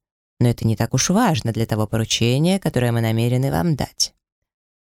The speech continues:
Я подозвал официантку, попросил её убрать несъедобную говядину с фасолью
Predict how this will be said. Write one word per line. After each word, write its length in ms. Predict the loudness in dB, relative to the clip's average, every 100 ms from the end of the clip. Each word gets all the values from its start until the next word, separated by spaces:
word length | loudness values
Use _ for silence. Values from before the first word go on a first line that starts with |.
| _ _ _ _ _ 0
Я 200 | 2 4
подозвал 400 | 2 2 2 0
официантку, 880 | 0 -2 0 2 0 -4 -2 0 0
попросил 480 | 0 -2 0 2 2
её 160 | 4
убрать 420 | 2 0 -2 -2 -2
несъедобную 640 | -2 0 0 0 2 2
говядину 520 | 2 0 0 0 -2
с 80 | -2
фасолью 680 | -4 -2 0 0 0 0